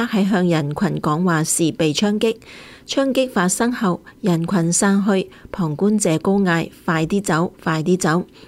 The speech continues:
川普喺社交媒體平台 Truth Social 上發帖，敦促大家為柯克祈禱。佢寫話：「我哋大家都必須為被槍擊嘅查理柯克祈禱，佢係一個十足嘅好人，願上帝保佑佢。」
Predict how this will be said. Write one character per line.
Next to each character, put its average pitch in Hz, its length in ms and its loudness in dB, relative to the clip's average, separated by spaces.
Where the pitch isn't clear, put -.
川 262 280 2
普 240 180 2
喺 233 180 4
社 190 200 0
交 214 120 0
媒 185 200 2
體 165 160 2
平 156 240 0
台 165 180 0
Truth 202 420 -2
Social 220 380 2
上 156 240 0
發 165 160 0
帖， 165 300 0
敦 254 180 2
促 254 140 2
大 170 300 0
家 185 200 0
為 165 340 0
柯 196 140 2
克 220 240 0
祈 160 160 0
禱。 196 340 0
佢 226 140 2
寫 220 240 0
話： 220 220 2
「我 165 100 2
哋 156 120 2
大 151 200 -2
家 180 180 0
都 190 140 2
必 233 180 -2
須 233 340 0
為 180 220 0
被 165 240 0
槍 233 300 -2
擊 240 140 2
嘅 170 240 -2
查 170 260 2
理 160 200 2
柯 220 120 0
克 226 220 2
祈 160 220 0
禱， 196 320 2
佢 220 140 2
係 220 80 4
一 240 160 2
個 214 180 2
十 180 240 -2
足 220 140 0
嘅 202 140 -2
好 165 200 0
人， 175 280 0
願 185 180 4
上 175 300 0
帝 175 200 0
保 170 180 2
佑 170 220 4
佢。」 170 340 0